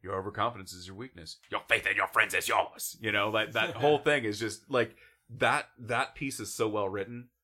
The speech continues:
Speaker 2: Well, and to me, it speaks to, they've been trying to get Luke over to the dark side, and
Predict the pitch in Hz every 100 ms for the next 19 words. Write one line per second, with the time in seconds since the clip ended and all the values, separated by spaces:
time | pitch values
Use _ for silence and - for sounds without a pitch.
0 | _ _ _ _ _ _ _ _ 226 226
1 | 220 185 202 196 240 208 - - 170 156
2 | - 143 135 123 _ _ _ 143 165 190
3 | 190 175 - 156 151 147 131 127 120 107
4 | 113 117 - 110 107 113 104 110 107 104
5 | 107 104 - 107 104 101 - _ _ _
6 | _ _ 123 120 120 117